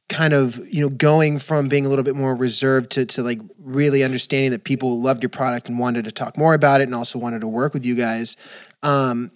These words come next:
in a, in one of your keynotes, you said something that, that I, I kinda wanna talk about and just maybe have you paint a picture of what that means, um, so I can wrap my head around it. <laughs> But you said, uh, that by owning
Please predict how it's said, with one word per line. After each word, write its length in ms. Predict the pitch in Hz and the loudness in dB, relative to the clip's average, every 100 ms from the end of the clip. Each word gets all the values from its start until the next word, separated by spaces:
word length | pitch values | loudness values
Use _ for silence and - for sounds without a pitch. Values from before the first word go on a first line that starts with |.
| _ _ - | _ _ 2
in 180 | 180 185 | 4 6
a, 140 | 175 | 4
in 240 | 147 165 165 | 4 2 6
one 120 | 180 | 6
of 60 | |
your 100 | 185 | 6
keynotes, 680 | - - 180 160 139 131 - - _ _ _ _ _ _ - | 4 4 6 6 4 0 -4 -10 _ _ _ _ _ _ -2
you 220 | 156 170 | 4 6
said 300 | - 175 160 | 6 4 2
something 440 | 160 143 147 139 | 0 2 2 4
that, 320 | 131 127 - | 2 2 -2
that 120 | 127 127 | -4 -2
I, 140 | 127 - | -4 -4
I 100 | 139 | -6
kinda 200 | 139 143 | -2 0
wanna 140 | 139 123 | 0 0
talk 280 | - 139 143 | -4 -4 0
about 340 | 135 123 120 - - - 156 | 2 0 -2 -10 -20 -10 0
and 100 | 151 | 2
just 220 | 143 - _ _ _ - - | 2 -2 _ _ _ -12 0
maybe 280 | 175 185 190 | 4 6 6
have 100 | 170 | 4
you 80 | 139 | 2
paint 220 | 165 160 | 2 0
a 40 | |
picture 400 | 131 170 - 156 | 0 0 2 2
of 100 | 139 | 2
what 300 | 117 135 139 - | 2 2 2 0
that 260 | 131 - | -2 -4
means, 640 | 135 151 147 127 120 - - 135 | 0 2 2 0 -2 -6 -6 -4
um, 400 | 135 127 131 135 | -4 -4 -8 -4
so 180 | 165 | 0
I 160 | 147 175 | 2 2
can 120 | 143 | 2
wrap 140 | 127 117 | -2 -4
my 80 | |
head 140 | 113 117 | -4 -4
around 220 | 113 113 | -4 -6
it. 100 | 117 | -4
<laughs> 60 | - | -4
But 120 | 160 | 0
you 140 | 147 | 2
said, 320 | - 202 175 156 | 4 4 4 2
uh, 280 | 156 139 135 - - - - 143 | 0 0 -4 -8 -16 -16 -16 -4
that 360 | 160 156 - _ | 0 0 -4 _
by 240 | 147 151 - - | -2 -2 -2 0
owning 500 | 170 185 185 180 | 4 6 6 4